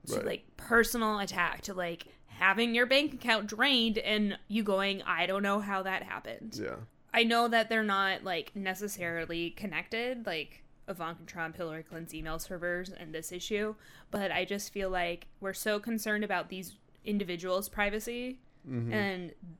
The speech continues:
Speaker 1: the security that they are using when no one gives a shit about the security that we are all
Speaker 2: It, it does
Speaker 1: just, just have to use. Like, we don't have a choice. <laughs>
Speaker 2: It does, it
Speaker 1: Bothers
Speaker 2: does,
Speaker 1: me.
Speaker 2: it does feel like in political circles,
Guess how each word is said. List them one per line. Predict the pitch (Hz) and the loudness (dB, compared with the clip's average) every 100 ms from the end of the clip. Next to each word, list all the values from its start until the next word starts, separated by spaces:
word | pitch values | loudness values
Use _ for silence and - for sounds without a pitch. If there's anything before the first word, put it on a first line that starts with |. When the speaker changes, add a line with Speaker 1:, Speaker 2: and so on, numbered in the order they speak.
| - | -14
Speaker 1:
the | - | -10
security | - - - 185 175 175 185 190 190 | -8 -8 -8 -4 -2 -2 -2 -2 -2
that | 180 165 160 165 160 | 0 0 -2 -6 -2
they | 160 | 0
are | 170 | 0
using | 165 170 180 185 175 | 0 -4 -4 -6 -4
when | 156 151 147 160 - - - - - - _ - _ _ _ | -6 -6 -6 -10 -16 -20 -20 -20 -20 -20 _ -20 _ _ _
no | 190 | -8
one | 208 262 | -4 -2
gives | 311 277 | -2 -4
a | |
shit | 226 - - 285 254 | -4 -4 -2 -2 -2
about | 196 202 196 | -2 -4 -6
the | |
security | - - 214 202 | -10 -6 -4 -2
that | 202 190 165 160 | 0 -2 -4 -6
we | 170 226 | -4 2
are | 220 | 4
all | 170 160 - | 6 6 6
Speaker 2:
It, | 196 - - - | 6 2 4 6
it | 190 - | 6 10
does | 202 233 | 12 12
Speaker 1:
just, | 254 - - 135 120 220 | 12 8 0 -4 -8 -2
just | 269 - | 0 0
have | - 214 247 254 | -2 10 10 10
to | - 226 | 2 0
use. | 180 180 | 0 0
Like, | 208 190 | 0 2
we | 233 | 2
don't | 302 | 4
have | 311 233 | 4 2
a | |
choice. | - - - 277 147 107 - - - - - - - - | 0 -2 4 6 6 -2 -4 -4 -8 -18 -20 -20 -18 -6
<laughs> | - - - - - - - | -4 -2 -4 -10 -18 -16 2
Speaker 2:
It | 160 160 | 4 8
does, | 180 214 - - | 10 10 6 2
it | - | 4
Speaker 1:
Bothers | 208 196 185 175 | 8 10 10 6
Speaker 2:
does, | 175 | -2
Speaker 1:
me. | - - | -6 -2
Speaker 2:
it | 147 135 | 0 6
does | 175 180 | 6 6
feel | - 185 165 | 4 6 8
like | 131 123 127 | 8 8 6
in | 117 | 2
political | 127 120 120 117 120 | 2 4 4 4 2
circles, | - 110 107 107 104 - | 4 4 4 4 4 2